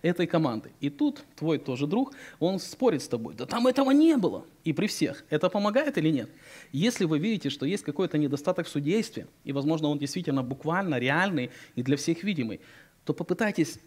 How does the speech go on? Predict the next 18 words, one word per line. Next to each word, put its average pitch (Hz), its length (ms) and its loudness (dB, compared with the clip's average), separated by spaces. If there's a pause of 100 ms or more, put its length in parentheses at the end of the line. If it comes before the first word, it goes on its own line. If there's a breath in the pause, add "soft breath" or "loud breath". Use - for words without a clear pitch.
(220)
э, 139 500 2
сдуть 147 500 -2 (380 loud breath)
вот 139 140 -4
это 165 140 2
недовольство 151 560 0
в - 60 -10
самих - 680 -4
участниках, 143 640 -6 (320 loud breath)
понимая, 170 420 2
что - 220 -4
вы 185 520 -2
помогаете 151 540 0
организовывать 139 720 0
игры, 202 260 -6 (760 soft breath)
вы 151 140 0
помогаете 160 540 0
их 151 140 -2
организовывать, 139 720 -2